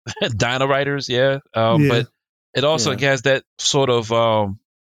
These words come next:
Speaker 1: what you call it, uh, G I Joe feel to it, like, early G I Joe, not,
Speaker 3: Yeah,
Speaker 1: you know,
Speaker 3: it
Speaker 1: copy
Speaker 3: does.
Speaker 1: paste G I Joe.
Speaker 2: <laughs>
Speaker 3: Mm-hmm. Hold, hold that thought. So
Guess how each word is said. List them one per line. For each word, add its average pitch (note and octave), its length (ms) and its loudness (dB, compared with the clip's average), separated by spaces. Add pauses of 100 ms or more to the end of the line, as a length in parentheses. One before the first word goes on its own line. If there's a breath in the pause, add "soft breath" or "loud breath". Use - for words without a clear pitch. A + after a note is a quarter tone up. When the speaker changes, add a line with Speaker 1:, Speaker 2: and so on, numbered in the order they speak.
(540)
Speaker 1:
what B2 120 -12
you - 60 -10
call G2+ 180 -2
it, F#2 100 0
uh, F2 180 -2
G G#2 200 -2
I B2 140 -2
Joe A#2+ 260 -2
feel D3 280 -4
to D3+ 200 -4
it, A#2+ 60 -4
like, A2 320 -4
early C3+ 260 -2
G C#3 160 -2
I D3+ 140 0
Joe, D3+ 280 0
not, D3+ 260 -4 (800)
Speaker 3:
Yeah, A#3 140 2
Speaker 1:
you - 60 0
know, B2 120 -2
Speaker 3:
it A2+ 60 -6
Speaker 1:
copy D#3 320 -2
Speaker 3:
does. D#3 160 2
Speaker 1:
paste C#3+ 320 -2
G D3+ 140 -2
I D#3 100 0
Joe. D#3+ 360 -2 (120)
Speaker 2:
<laughs> - 140 -20
Speaker 3:
Mm-hmm. E3+ 800 -2 (420)
Hold, G#3+ 340 0
hold G#3+ 200 2
that A#3 180 -2
thought. C#3 260 -2
So - 360 0